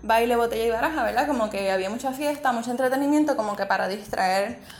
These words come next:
a las personas de lo, pues, del caos que estaba sucediendo en el gobierno, ¿verdad? Pero estamos en una época ahora mismo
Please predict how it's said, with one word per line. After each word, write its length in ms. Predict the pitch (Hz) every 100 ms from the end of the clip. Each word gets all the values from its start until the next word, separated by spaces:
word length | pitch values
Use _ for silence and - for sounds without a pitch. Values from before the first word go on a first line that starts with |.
| -
a 100 | -
las 100 | 247
personas 380 | 247 277 302 294
de 80 | 233
lo, 380 | 214 190 190 -
pues, 160 | 247 247
del 200 | 202 196
caos 280 | 175 196
que 60 | -
estaba 260 | 247 226 220
sucediendo 380 | 226 226 208 202
en 80 |
el 60 | 208
gobierno, 320 | 202 175 170
¿verdad? 260 | 170 185 226 - - - - - - - _ _ _
Pero 640 | 277 349 339 262 285 - - _ _
estamos 560 | 247 - 233 262 285 -
en 100 | 339
una 220 | 330 330
época 260 | 330 330
ahora 160 | 330 330
mismo 600 | 349 359 - 226 220 233